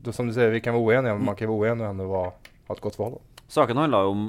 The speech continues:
Speaker 2: om det var sånn at du hadde begynt å jobbe som agent før du var ferdig med kontrakten din som Rosenborg-spiller, ikke sant?
Speaker 1: Ja, nei, det var vel mer på måten, altså, eftersom jeg skulle bli agent på hur jeg, ja, ja,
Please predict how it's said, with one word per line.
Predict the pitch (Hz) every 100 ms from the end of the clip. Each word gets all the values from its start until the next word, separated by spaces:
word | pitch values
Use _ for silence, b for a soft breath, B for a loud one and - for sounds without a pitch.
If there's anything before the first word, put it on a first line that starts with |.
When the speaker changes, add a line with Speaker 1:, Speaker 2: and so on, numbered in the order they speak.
| -
Speaker 2:
om | 110 107
det | 107
var | 101 98
sånn | - 101
at | 92
du | 98
hadde | 98 92
begynt | 95 107
å | 98
jobbe | 85
som | 95 90
agent | 90 90 -
før | - 98
du | 95
var | 92
ferdig | - 104 85 87 92
med | 98 107
kontrakten | 101 92 -
din | 82
som | 104
Rosenborg-spiller, | 98 87 90 80 87 98 110
ikke | 110
sant? | 135 156
Speaker 1:
Ja, | 123 131 139 135
nei, | 135 139 139
det | 131
var | 135
vel | 127
mer | 120 113 107
på | 98
måten, | 110 107 110 101 - 104
altså, | 104 - 104
eftersom | 98 110
jeg | 101
skulle | - 104
bli | 101 98
agent | 101 107 98 -
på | 95 90
hur | 98 90 90 90
jeg, | 87 85 82 92 92 76 - 62
ja, | 87 76 - - _ _ _ _ -
ja, | - -